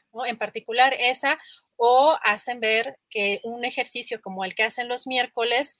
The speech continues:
pues evidentemente no está, pues no está preparado.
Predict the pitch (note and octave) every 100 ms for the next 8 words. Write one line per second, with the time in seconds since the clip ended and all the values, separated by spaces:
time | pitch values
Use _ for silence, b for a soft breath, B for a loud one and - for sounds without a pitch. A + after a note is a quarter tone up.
0 | b b b _ G#3+ G#3 - G#3+ G#3+ A3+
1 | A#3 B3+ A#3 A3 A#3+ A#3 A#3 B3 A3+ G#3+
2 | - G3+ G#3 G#3 _ _ _ _ _ A3
3 | B3 - A#3 F#3+ F3+ D#3+ -